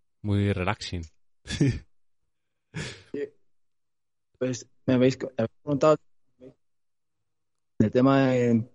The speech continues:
Speaker 2: de francés.
Speaker 1: Ujú.
Speaker 2: Pero me ha pasado, pero me, te voy a contar, que claro, me acuerdo ahora, digo, coño, pues, que me ha pasado con, me pasó hace tiempo,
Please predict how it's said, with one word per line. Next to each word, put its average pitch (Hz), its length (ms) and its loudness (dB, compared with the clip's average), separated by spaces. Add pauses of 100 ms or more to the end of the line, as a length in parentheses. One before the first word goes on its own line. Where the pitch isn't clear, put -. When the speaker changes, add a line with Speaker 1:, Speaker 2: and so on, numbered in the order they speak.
Speaker 2:
de 117 200 0
francés. 110 580 2 (340)
Speaker 1:
Ujú. 127 280 0 (460)
Speaker 2:
Pero 113 140 2
me 123 80 6
ha - 20 4
pasado, 147 260 2 (340)
pero 120 140 4
me, 120 140 4
te 120 120 -2
voy 113 160 2
a 123 40 -2
contar, 139 300 6
que - 100 -8
claro, 127 160 2
me 120 60 2
acuerdo 131 240 4
ahora, 127 200 6
digo, 104 160 2
coño, 117 280 2
pues, 98 260 -4 (540)
que 113 60 -2
me 113 80 2
ha - 20 0
pasado 135 300 0
con, 135 260 4
me 107 160 -2
pasó 101 180 -4
hace 127 140 4
tiempo, 147 480 6